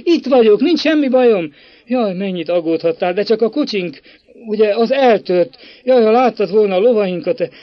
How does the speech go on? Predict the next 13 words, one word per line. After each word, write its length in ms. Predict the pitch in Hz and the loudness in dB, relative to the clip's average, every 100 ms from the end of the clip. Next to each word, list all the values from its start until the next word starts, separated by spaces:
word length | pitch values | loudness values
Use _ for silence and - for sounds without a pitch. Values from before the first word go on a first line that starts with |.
| _ | _
de 200 | 175 196 | -10 -6
még 160 | 190 180 | -4 -2
mi 160 | 285 | 0
minden 380 | 330 269 240 220 | 2 2 2 2
nem 220 | 226 240 | 2 0
történt. 520 | 220 208 202 202 175 - - | 0 -2 0 -2 -2 -10 -6
Madame 300 | 254 247 233 | 0 2 0
Crisbét 480 | 220 311 262 220 202 | 0 -2 0 -2 -2
is 120 | 190 | -2
elhoztam. 640 | 226 220 196 185 190 170 143 - _ _ _ _ | 0 0 0 -6 -6 -6 -8 -20 _ _ _ _
A 100 | 143 | -12
pap 220 | 165 143 | -10 -8
megölelte, 880 | 151 175 165 170 165 156 - 151 143 | -8 -10 -8 -8 -10 -14 -10 -10 -10